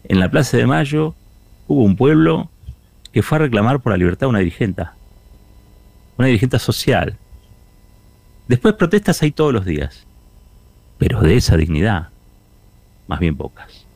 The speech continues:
Están los que reclaman por una cosa, están los que reclaman por otra,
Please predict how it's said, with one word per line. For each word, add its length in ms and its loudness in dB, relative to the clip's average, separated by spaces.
Están 240 -2
los 80 0
que 100 -2
reclaman 280 0
por 120 -2
una 100 0
cosa, 240 0
están 180 -4
los 100 -4
que 80 -14
reclaman 300 -4
por 160 -4
otra, 260 -6